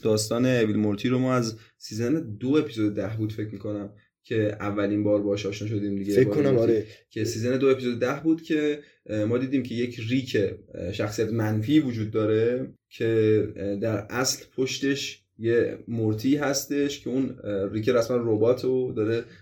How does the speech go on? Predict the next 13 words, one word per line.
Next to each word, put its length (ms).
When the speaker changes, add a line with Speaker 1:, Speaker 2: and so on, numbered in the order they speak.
Speaker 1:
حالت 280
Speaker 2:
درست. 220
Speaker 1:
درست 220
گفتم، 260
درست 220
سیزن 320
دو 100
اپیزود 320
ده؟ 440
Speaker 2:
دارم 260
نگاه 320
می‌کنم 1300
سیزن، 640